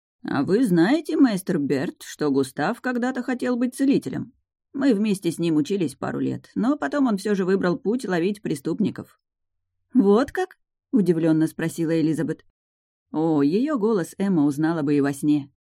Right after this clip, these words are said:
"Поэтому вам удалось спасти мастера Стейтона?" "Да, ему повезло, что я оказался рядом. Ещё несколько минут, и он уже никогда не смог бы открыть глаза", — прозвучал голос Густава Агуса. "Но почему же в таком случае мы привезли Эмму сюда?"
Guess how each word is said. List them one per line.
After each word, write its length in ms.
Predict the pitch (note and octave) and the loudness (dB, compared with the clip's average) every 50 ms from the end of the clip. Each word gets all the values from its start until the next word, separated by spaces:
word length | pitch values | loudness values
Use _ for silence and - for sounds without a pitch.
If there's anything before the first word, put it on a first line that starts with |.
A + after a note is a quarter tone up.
| _ _ _ _ _ _ _ _ | _ _ _ _ _ _ _ _
"Поэтому 460 | - C4 C4 D#4+ F4 - F4 D#4+ C4 | -2 0 0 0 0 2 4 4 6
вам 160 | G3+ G#3 G3+ F#3+ | 6 4 2 2
удалось 340 | F#3+ G3 G3+ G3+ F#3+ F3+ | 2 2 2 2 2 0
спасти 360 | - - G#3 G#3 G3+ - A#3+ G3+ | -2 -2 -4 -4 -2 0 2 2
мастера 360 | F#3 F3 - - - - - | 4 2 2 0 -2 -6 -4
Стейтона?" 460 | G3+ - G3+ D#3+ - D3+ D3 C#3+ C#3+ - _ _ _ _ _ _ _ _ _ _ _ _ | -2 -2 -2 -2 0 -2 -4 -4 -4 -8 _ _ _ _ _ _ _ _ _ _ _ _
"Да, 500 | - - D3+ C#3 D#3 F3 F3+ D#3 - - - | -6 0 0 2 2 2 0 -2 -4 -6 -6
ему 360 | - - - C#3+ D#3+ F#3+ G#3 | -4 -2 -2 0 0 0 0
повезло, 460 | G#3+ G#3+ G#3 G#3 G#3+ G3 A3+ C4 C4 | 0 2 2 2 2 2 2 -2 -2
что 160 | G3 - - C#3 | -2 -2 -2 0
я 160 | C#3 C#3+ C#3+ | 0 0 0
оказался 480 | C#3 D3+ D3+ C3 D3+ D3 C3+ C3+ D3+ | 0 -2 -2 -2 -2 -4 -4 -4 -4
рядом. 380 | D3 D3 C#3+ C3 - - - - _ _ _ - | -4 -4 -4 -4 -4 -6 -8 -10 _ _ _ -10
Ещё 360 | - - - - - - A3+ | -6 -4 -4 -4 -4 -4 -6
несколько 460 | A3+ A3 G#3 F#3 - F#3 F3+ - F3 | -4 -4 -4 -4 -2 -2 -2 0 0
минут, 340 | D#3+ D#3 D#3 D#3+ E3+ D#3+ - | 0 0 2 0 0 -2 -2
и 40 | C#3+ | -2
он 180 | D3 D3 C#3 C#3 | 0 2 2 2
уже 180 | C#3 C3+ D3 | 2 2 2
никогда 500 | C3+ C#3 D3+ C3+ - F3 E3+ F3 F3 G#3 | 2 2 0 0 -2 -4 -4 -2 -2 0
не 120 | G3+ D#3 C3+ | 0 0 0
смог 260 | C#3 D3+ D3 C#3 B2+ | 0 0 0 0 0
бы 100 | B2 C#3 | 0 -2
открыть 360 | C3 - - C3+ D3 C3 C3 | -4 -4 -4 -2 -2 -2 0
глаза", — 460 | - C#3 C3+ C#3 C3 C3 A2 - - - _ _ _ _ _ _ _ _ _ _ _ _ | -2 -2 -2 -2 -4 -6 -8 -8 -10 -16 _ _ _ _ _ _ _ _ _ _ _ _
прозвучал 600 | - F3+ F3 C#3+ D3+ E3 E3+ - F3 E3 D#3+ D#3 | -2 -2 -2 -2 -2 -4 -4 -2 -2 -2 -2 -2
голос 320 | C#3 D#3+ D#3+ D3+ D3+ C3 | -2 -2 -2 -2 -2 -4
Густава 460 | - D#3 D#3 - - D3+ D3 D3 D3+ D#3+ | -6 -6 -8 -6 -6 -6 -6 -4 -4 -6
Агуса. 420 | D3 D3 D3 C3+ - - - - _ _ _ _ _ _ _ _ _ _ _ _ - | -6 -6 -6 -8 -8 -12 -16 -18 _ _ _ _ _ _ _ _ _ _ _ _ 2
"Но 160 | - B3 C4 | 4 4 4
почему 300 | C4 C4+ - D4+ C#4+ D4 | 4 2 2 4 6 6
же 80 | C4 C4 | 6 4
в 60 | B3 | 2
таком 260 | - A#3+ - A#3+ A#3 | 0 0 2 2 2
случае 380 | G#3+ A3+ A#3 B3+ B3+ - A#3+ A3+ | 2 2 0 -2 0 2 2 2
мы 120 | G#3+ G#3 | 2 2
привезли 420 | F#3 G#3 G#3 G#3+ G3+ F#3 G#3+ A3 - - | 2 2 2 2 2 2 2 2 2 2
Эмму 240 | G#3 G3+ F#3+ F#3+ | 2 2 4 2
сюда?" 380 | F#3 F#3+ F#3 D#3 E3+ F3 G#3 D4 | 2 0 -2 -2 -2 -2 -2 -4